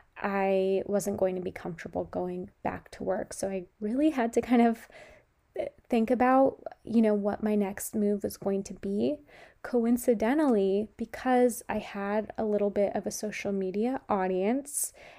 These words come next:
and I had <laughs> a lot of people who were stuck at home looking at their skin every day, obsessing over their skin and not being able to get in for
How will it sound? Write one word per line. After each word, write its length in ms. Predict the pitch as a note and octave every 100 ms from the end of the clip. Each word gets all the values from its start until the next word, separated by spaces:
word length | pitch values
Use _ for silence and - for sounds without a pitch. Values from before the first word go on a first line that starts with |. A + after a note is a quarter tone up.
| _
and 140 | A3
I 100 | G3
had 420 | G3 G#3 G3 G3 - _ -
<laughs> 220 | G3+ -
a 40 |
lot 260 | G3 F#3+ F#3+
of 120 | A3+
people 460 | F#4 F#4+ A#3+ A#3 G#3
who 80 | G#3
were 140 | F#3+
stuck 340 | - - A3+ -
at 120 | A#3
home 480 | E4 C#4+ A3 A3+ A#3+ - - _ -
looking 460 | G3 G3+ B3+ C#4
at 140 | D4+ D4+
their 160 | D#4+
skin 300 | D#4+ - F4+
every 280 | D4 A3 G#3+
day, 180 | F#3+ F#3+
obsessing 560 | G3+ - A3+ - C4+
over 240 | C#4+ C#4+ D#4
their 140 | D#4+
skin 460 | D#4 - D#4+ B3 G#3+
and 260 | G3+ G3 G3
not 340 | G3 G3+ -
being 180 | A3+ A3
able 320 | A#3+ B3 A#3
to 180 | G#3+ G#3+
get 160 | G3+ G3
in 160 | G3
for 140 | G3+